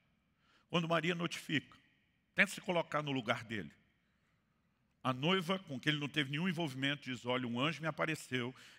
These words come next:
diz que o Espírito Santo tá fazendo algo sobrenatural e eu estou grávida." Você acha que José ergueu a mão pro céu, deu glória a Deus, aleluia?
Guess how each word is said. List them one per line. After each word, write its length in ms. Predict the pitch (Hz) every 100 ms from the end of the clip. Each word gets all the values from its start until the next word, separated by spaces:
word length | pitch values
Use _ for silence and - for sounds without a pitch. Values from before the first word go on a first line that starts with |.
| -
diz 160 | 127
que 80 | -
o 20 |
Espírito 360 | 127 139 139 -
Santo 180 | 135 131
tá 100 | 123
fazendo 420 | 127 117 127 120
algo 180 | 127 120
sobrenatural 1000 | - - 147 139 135 - 120 117 110 - - _ _
e 40 | 117
eu 60 |
estou 240 | 123 - 123
grávida." 420 | 104 90 80 73 _ _ _ _ _ _ _ _ _ _
Você 120 | -
acha 140 | 131 -
que 100 | 131
José 340 | 131 113 131
ergueu 260 | 127 123 131
a 60 |
mão 140 | 127 127
pro 100 | -
céu, 220 | 131 131
deu 140 | 131
glória 280 | 113 127 127
a 20 |
Deus, 260 | 117 127 120
aleluia? 420 | 127 131 131 170